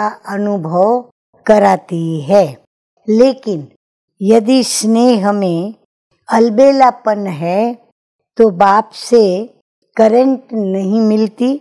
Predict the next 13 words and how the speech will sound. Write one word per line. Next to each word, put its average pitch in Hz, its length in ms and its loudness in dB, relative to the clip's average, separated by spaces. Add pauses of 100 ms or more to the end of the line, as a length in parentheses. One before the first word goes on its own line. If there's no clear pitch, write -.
(280)
लिफ्ट 226 540 -4
काम 214 340 -2
नहीं 190 480 -8
करती। 151 600 -8 (720)
जैसे 226 420 2
लाइट 214 540 2
बंद 208 360 0
होने 185 340 0
से, 185 260 -8 (1500)
कनेक्शन 254 760 0 (140)
खत्म 247 440 0
होने 214 420 -4
से - 260 -10